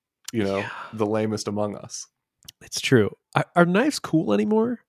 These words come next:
Speaker 2: Like, does
Speaker 1: Kni-,
Speaker 2: the
Speaker 1: knives are
Speaker 2: next
Speaker 1: cool.
Speaker 2: generation even, like, care about pocket knives?
Speaker 1: Uh, yeah, maybe they've been, like, uh, maybe they've just, like, compared to all the,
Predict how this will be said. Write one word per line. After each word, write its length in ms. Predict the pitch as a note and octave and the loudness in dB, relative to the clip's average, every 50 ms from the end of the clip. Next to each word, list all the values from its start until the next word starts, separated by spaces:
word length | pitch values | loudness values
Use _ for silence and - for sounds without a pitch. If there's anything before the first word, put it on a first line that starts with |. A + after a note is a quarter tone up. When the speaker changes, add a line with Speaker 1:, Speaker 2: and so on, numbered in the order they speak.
| _ _ | _ _
Speaker 2:
Like, 220 | - C#3 C3+ B2+ _ | 0 0 0 2 _
does 120 | - C3 | 2 4
Speaker 1:
Kni-, 140 | A2+ A#2+ - - - - - _ _ _ | 4 4 2 -2 -8 -20 -20 _ _ _
Speaker 2:
the 60 | - | -2
Speaker 1:
knives 100 | G#2+ A#2+ | 2 4
are 100 | C3+ C#3 | 6 6
Speaker 2:
next 140 | D3+ E3 - - | 6 4 6 4
Speaker 1:
cool. 80 | F#3+ | 4
Speaker 2:
generation 400 | F#3 F3 D#3+ D3+ D3+ C#3+ - D#3 D3 | 6 6 6 6 4 4 2 2 2
even, 160 | C3+ C3+ B2+ | 2 2 2
like, 180 | B2 A2+ G#2+ | 2 2 2
care 240 | - - - A2 A2 | 0 0 0 2 2
about 260 | A2 A2 A2+ G#2+ G2 | 4 4 4 2 2
pocket 320 | - A2 F#2 F#2 - A2 - | 0 -2 -4 -2 -2 -4 -2
knives? 380 | A#2 A2+ A#2 C3+ - - - - _ _ _ _ _ _ _ _ _ _ _ _ _ _ _ | -2 -2 -2 -4 -6 -10 -14 -18 _ _ _ _ _ _ _ _ _ _ _ _ _ _ _
Speaker 1:
Uh, 160 | - A#2 B2 - | -14 -14 -12 -6
yeah, 220 | C3 B2+ B2 A2+ | -2 0 0 0
maybe 280 | G#2 G#2+ A2 A#2 A#2+ A#2+ | 2 0 0 0 0 0
they've 320 | A#2 A2+ G#2+ G2+ F#2 - - - | 2 2 2 0 -4 -8 -6 -4
been, 180 | G#2+ G2+ G2 | -2 -2 -2
like, 320 | G2 F#2+ F#2+ F#2+ - - - | -2 -4 -4 -6 -6 -6 -6
uh, 400 | G2 F#2+ G2 F#2 F#2 F#2 F#2+ G2 - _ _ _ _ _ _ _ _ _ _ _ _ _ _ _ _ _ _ _ _ _ _ _ _ _ _ _ _ _ _ _ _ _ _ - | -4 -2 -2 -2 -2 -2 -4 -8 -12 _ _ _ _ _ _ _ _ _ _ _ _ _ _ _ _ _ _ _ _ _ _ _ _ _ _ _ _ _ _ _ _ _ _ -8
maybe 240 | A2+ G#2+ G#2 G2+ G#2+ | -6 -4 -2 -2 0
they've 180 | G2+ G#2 G2 | 0 0 -2
just, 240 | F#2+ F#2+ G2 - - | -2 -6 -8 -4 -2
like, 220 | G#2 G2+ G2 F#2 - F#2 - - _ _ _ | -2 -2 -2 -2 -6 -12 -20 -20 _ _ _
compared 440 | - A2 G#2 - C3+ G2+ G#2 G2 G#2+ | -8 -6 -4 -2 -2 -2 -2 -2 -2
to 60 | G#2+ | -2
all 200 | - G#2 G2 G2 | -2 0 0 0
the, 160 | F#2 G2 F2+ | 0 -2 -6